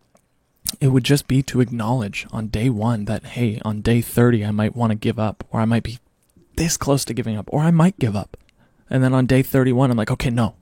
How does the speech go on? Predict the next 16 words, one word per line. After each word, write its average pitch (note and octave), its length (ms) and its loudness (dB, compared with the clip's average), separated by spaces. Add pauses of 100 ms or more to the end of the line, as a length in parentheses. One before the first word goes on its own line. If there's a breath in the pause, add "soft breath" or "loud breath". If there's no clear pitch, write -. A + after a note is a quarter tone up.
we're B2 80 -2
back A#2 260 2
on G#2 100 -4
it." - 60 -18 (1500 loud breath)
That's C3+ 400 2
just - 240 2
part D3+ 240 2
of A2+ 60 0
it. - 140 -6 (680 loud breath)
When D3 220 6
you D3 120 6
set D3 240 2
out D#3 200 2
to D3 80 0
quit - 340 0 (140)
something G2 520 -2